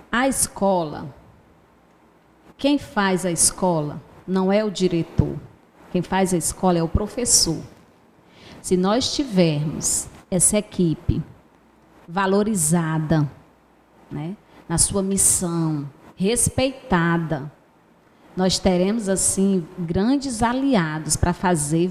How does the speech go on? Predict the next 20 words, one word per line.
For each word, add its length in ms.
va-, 160
valer 560
todo 480
o 40
seu 220
trabalho. 640
Porque 180
de 140
nada 320
adianta 640
eu 40
estar 240
na 80
minha 220
sala 480
como 240
diretora 680
e 40
pensar 440
projetos 1160